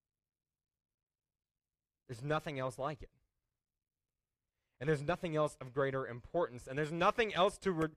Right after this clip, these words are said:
to revolve your entire life around other than what you believe about Jesus. I, I think we get off track a lot in our lives as Christians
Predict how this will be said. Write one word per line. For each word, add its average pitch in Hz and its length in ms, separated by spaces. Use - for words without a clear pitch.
to 190 120
revolve 160 600
your 175 160
entire 190 580
life 156 380
around 104 420
other 135 200
than 123 180
what 120 160
you 123 80
believe 110 320
about 92 260
Jesus. 90 440
I, 127 60
I 131 80
think 160 260
we 151 120
get 151 240
off 135 260
track 131 300
a 127 60
lot 107 280
in 117 60
our 107 140
lives 110 420
as 101 160
Christians 104 480